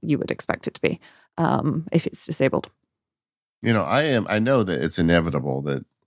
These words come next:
Speaker 2: CarPlay is going to only be Wi-Fi, but I actually really like the <laughs> cable. Um, you know, it's just kind of a nice ritual. You,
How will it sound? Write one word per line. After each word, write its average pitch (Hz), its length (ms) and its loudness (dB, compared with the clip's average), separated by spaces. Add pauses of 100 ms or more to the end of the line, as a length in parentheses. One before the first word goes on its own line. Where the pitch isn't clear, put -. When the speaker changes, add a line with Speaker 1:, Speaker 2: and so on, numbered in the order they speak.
Speaker 2:
CarPlay 80 340 2
is 73 140 2
going 78 200 2
to 73 120 0
only 73 320 0
be 62 120 -2
Wi-Fi, 60 720 -4 (100)
but 85 280 2
I 113 240 2
actually 65 640 -2
really 69 340 -2
like 64 320 -4
the - 80 -10
<laughs> - 160 -8
cable. 80 500 2
Um, 73 380 2 (540)
you 92 80 -2
know, 90 160 4
it's 104 100 0
just - 160 -4
kind 127 160 0
of 117 100 2
a 104 60 2
nice 107 240 2
ritual. 78 640 -2
You, 73 200 -2